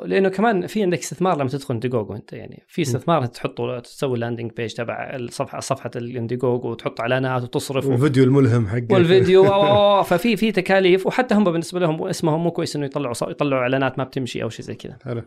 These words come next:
Speaker 1: تمام؟ فلازم يسووا الاختبار هذا. الاختبار هذا مو هو مكلف، لكن نزولك في الإنديغوغو متعب ومكلف.
Speaker 2: حلو.
Speaker 1: آه، فسوينا، آه، إيه.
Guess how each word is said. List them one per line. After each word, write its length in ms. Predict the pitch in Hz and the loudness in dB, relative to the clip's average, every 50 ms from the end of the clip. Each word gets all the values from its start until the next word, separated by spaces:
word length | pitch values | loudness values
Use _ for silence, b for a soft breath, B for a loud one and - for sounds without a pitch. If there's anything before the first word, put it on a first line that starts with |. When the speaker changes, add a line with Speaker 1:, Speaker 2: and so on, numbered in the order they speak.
| _ _ _ | _ _ _
Speaker 1:
تمام؟ 180 | - 131 139 147 | -8 -8 -8 -2
فلازم 380 | - 156 156 170 185 180 180 | 0 2 4 4 4 4 2
يسووا 180 | 170 - 160 147 | 0 0 0 -2
الاختبار 400 | 131 120 - - 120 110 104 101 | -2 -4 -6 -6 -4 -4 -4 -4
هذا. 80 | 98 113 | -6 -8
الاختبار 380 | - - - - 170 165 165 | -8 -6 -6 -2 -2 0 0
هذا 80 | 175 165 | 0 0
مو 100 | 170 165 | 0 0
هو 60 | 156 | 0
مكلف، 340 | 151 147 - - - 107 110 | 0 -2 -4 -6 -10 -8 -8
لكن 200 | 123 120 151 151 | -4 -2 -2 -2
نزولك 360 | 147 160 175 180 165 156 - | 2 4 2 2 2 0 -6
في 80 | - - | -10 -8
الإنديغوغو 520 | 147 151 151 156 180 185 185 185 180 170 | -6 -6 -4 -2 0 0 2 2 0 -4
متعب 460 | 165 170 170 165 151 - - - 123 | -4 -2 -2 -4 -4 -4 -8 -10 -8
ومكلف. 440 | 123 123 123 123 - 127 - - _ _ _ _ _ | -8 -8 -8 -10 -12 -18 -18 -20 _ _ _ _ _
Speaker 2:
حلو. 200 | - 123 117 117 b b b b b b b b b _ | -10 -8 -8 -10 b b b b b b b b b _
Speaker 1:
آه، 840 | - - 135 131 131 131 127 123 120 120 120 - 50 50 - - 113 - _ _ _ _ _ _ _ _ _ _ _ _ _ _ _ _ _ _ _ _ _ _ _ _ - | -2 0 2 2 2 2 2 2 0 0 -2 -4 -4 -6 -8 -10 -12 -14 _ _ _ _ _ _ _ _ _ _ _ _ _ _ _ _ _ _ _ _ _ _ _ _ -4
فسوينا، 460 | 170 170 - 220 240 254 247 220 190 | -2 2 4 4 4 4 4 2 2
آه، 360 | 180 180 180 175 - - - | 0 0 0 -2 -6 -4 -2
إيه. 260 | 208 170 135 107 - | 0 0 0 -2 -8